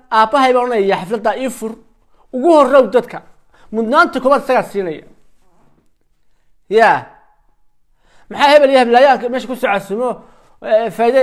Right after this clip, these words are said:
haddii aabbahay meesha ka maqan yahay, maxaa faa'iido ku jira? Ya. Anigu arrimaha siyaasadda ma galo, waxaan leeyahay, abeesow, insha Allah, aabbaha wuu ku soo doon doonaa, waana iska heshiin doontaan. Ama xukuumadda sariyada, ama mucaarad sariyada, ama wax kale sariyada, wax hawlahaas waxba iima yaalaan.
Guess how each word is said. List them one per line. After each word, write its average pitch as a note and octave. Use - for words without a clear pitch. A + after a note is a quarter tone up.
haddii C4
aabbahay D4+
meesha D4+
ka C4+
maqan A#3
yahay, G3
maxaa F#3+
faa'iido G#3+
ku -
jira? -
Ya. G#3
Anigu C#4
arrimaha C4+
siyaasadda A#3
ma B3+
galo, A#3+
waxaan A#3
leeyahay, A3+
abeesow, B3
insha B3+
Allah, A3
aabbaha A#3
wuu A#3
ku -
soo A#3+
doon G#3
doonaa, G#3+
waana A#3
iska A#3
heshiin G#3
doontaan. C#3
Ama C#4
xukuumadda B3
sariyada, A#3+
ama B3+
mucaarad A#3
sariyada, A#3
ama B3
wax A#3
kale A3
sariyada, A3
wax A3+
hawlahaas A#3
waxba G3+
iima A3+
yaalaan. F#3+